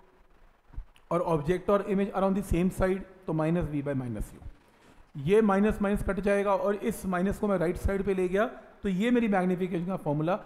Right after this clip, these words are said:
आप ये सोचेंगे, "क्यों किया, ज़रूरत क्या थी?" दो मिनट रुकें, ऐसा क्यों करते हैं अभी बताता हूँ।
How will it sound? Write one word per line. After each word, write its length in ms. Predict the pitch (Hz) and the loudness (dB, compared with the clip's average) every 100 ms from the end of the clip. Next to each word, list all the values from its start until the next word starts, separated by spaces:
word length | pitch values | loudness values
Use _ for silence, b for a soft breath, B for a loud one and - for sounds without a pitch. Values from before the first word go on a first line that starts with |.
| B - | B -4
आप 160 | 190 | -2
ये 120 | 208 247 | -2 -2
सोचेंगे, 380 | 208 196 214 240 | 0 0 0 -2
"क्यों 320 | 226 226 254 254 | -8 -4 0 0
किया, 240 | 233 151 113 - - - - - _ _ _ _ _ | 2 -2 -4 -10 -16 -20 -20 -20 _ _ _ _ _
ज़रूरत 200 | 185 226 | -2 0
क्या 160 | 226 208 | 0 0
थी?" 200 | - 185 - - - _ - | 0 -4 -8 -18 -20 _ -2
दो 180 | 175 233 | 2 4
मिनट 220 | 233 175 | 4 0
रुकें, 260 | 151 165 240 - - - _ _ 175 | -2 -4 -6 -14 -20 -20 _ _ -4
ऐसा 220 | 175 202 | -2 -2
क्यों 220 | - 208 | 2 2
करते 260 | 226 185 202 | 2 -2 -2
हैं 40 | |
अभी 140 | 185 175 | -2 -2
बताता 340 | 147 110 - | -4 -6 -10
हूँ। 160 | - | -8